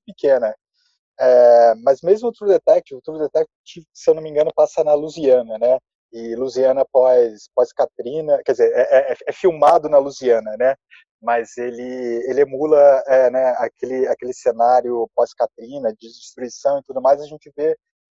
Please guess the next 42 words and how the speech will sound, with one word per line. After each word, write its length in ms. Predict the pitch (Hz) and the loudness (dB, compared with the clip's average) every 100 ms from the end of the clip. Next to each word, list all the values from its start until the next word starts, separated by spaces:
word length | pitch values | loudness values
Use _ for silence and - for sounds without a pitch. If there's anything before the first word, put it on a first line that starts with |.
| _ | _
uma, 520 | 139 147 151 147 147 - | -4 0 2 4 2 -2
uma, 540 | 143 143 151 147 143 - | -6 -2 0 0 -2 -4
uma 160 | 143 | -4
investigação 640 | 151 147 - 156 147 - 180 | -2 -4 -2 0 0 -2 -10
só, 400 | - - 156 143 | -6 2 4 4
né? 240 | 127 139 131 | 2 2 0
O 140 | 131 _ | -2 _
que 100 | - | -4
faz 200 | 156 143 | -2 -2
muito 220 | 147 170 | -4 -14
sentido 560 | - 175 160 - 147 143 | -14 -18 -14 -10 -8 -2
na, 340 | 139 127 120 113 | 2 2 2 0
na 140 | 123 - | -2 -4
ficção, 380 | 147 - - 143 | -12 -6 -2 0
mas 180 | 156 | -2
talvez 300 | - 147 151 - _ | -4 -6 -8 -10 _
faça 260 | - 143 - - _ | -8 -8 -10 -16 _
pouco 180 | 151 151 | -10 -10
sentido 480 | - 143 - 143 143 | -18 -20 -20 -20 -14
na 140 | 139 | -12
vida 240 | 127 139 139 | -12 -10 -6
real, 300 | 143 123 117 | 0 0 0
assim. 280 | 107 - 120 _ _ _ _ _ _ | -4 -14 -20 _ _ _ _ _ _
Por 80 | 143 | -18
isso 160 | - | -4
eu 40 | 156 | -4
acho 100 | - | -2
que 60 | |
o 180 | 165 151 | -6 -6
Bom 180 | 143 147 | -6 -4
Dia, 140 | 143 | -4
Verônica, 640 | 143 135 135 151 147 143 139 _ _ | -2 0 0 -2 -2 -4 -4 _ _
é, 380 | - 131 - - | -2 -2 -2 -8
ele 280 | - 127 131 - | -10 -14 -10 -6
também 260 | 131 160 - | -6 -8 -8
trouxe 300 | 156 147 107 | -6 -6 -10
os 80 | - | -10
dois 240 | 269 - | -10 -10
crimes 360 | - 156 156 - | -12 -12 -14 -6
pra 100 | - | -2
dar 120 | 135 | 0
um 100 | 143 | 0